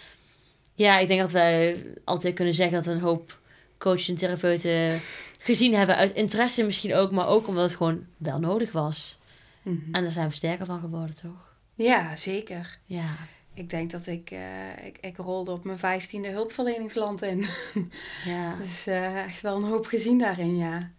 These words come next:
Speaker 2: dat is
Speaker 1: Ja.
Speaker 2: ook echt wel bijzonder om dan, als je zoveel hebt gezien,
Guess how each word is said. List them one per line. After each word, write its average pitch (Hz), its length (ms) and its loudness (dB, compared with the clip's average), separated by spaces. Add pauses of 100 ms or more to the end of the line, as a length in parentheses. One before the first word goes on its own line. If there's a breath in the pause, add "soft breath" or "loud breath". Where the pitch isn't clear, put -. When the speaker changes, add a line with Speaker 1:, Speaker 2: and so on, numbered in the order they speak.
(580 soft breath)
Speaker 2:
dat 190 120 -6
is 175 60 -8
Speaker 1:
Ja. 190 60 -4
Speaker 2:
ook 175 60 -6
echt 170 240 -2
wel 196 160 -4
bijzonder 196 480 -2
om 196 140 -4
dan, 190 360 -2 (360)
als 185 180 0
je 208 120 0
zoveel 226 640 6
hebt 220 140 0
gezien, 226 640 0